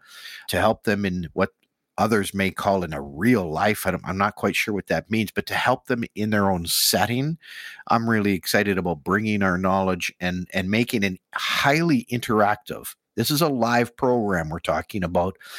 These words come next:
where people sign up. There's confidentiality, so there's no recordings. And we dive deep with people just like we used to do and have done in our residential program.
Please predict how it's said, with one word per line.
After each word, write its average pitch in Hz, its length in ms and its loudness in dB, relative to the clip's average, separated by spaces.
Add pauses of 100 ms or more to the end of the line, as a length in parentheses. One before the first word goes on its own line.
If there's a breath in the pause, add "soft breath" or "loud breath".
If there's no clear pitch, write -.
(240 loud breath)
where 90 120 0
people 120 320 0
sign 110 360 2
up. 101 200 2 (320 soft breath)
There's 80 140 -6
confidentiality, 101 1120 2
so - 120 -6
there's 82 180 -6
no 104 140 0
recordings. 95 840 -2 (360 loud breath)
And 92 260 0
we 113 240 4
dive 110 560 -2
deep 104 320 -2
with 95 160 -4
people 87 300 -4
just 113 240 -2
like 113 240 -2
we 98 80 2
used 101 260 0
to 98 80 -4
do 98 240 0
and 82 140 -4
have 90 240 -2
done 95 180 2
in 92 100 0
our 85 120 0
residential 80 560 -2
program. 87 420 -2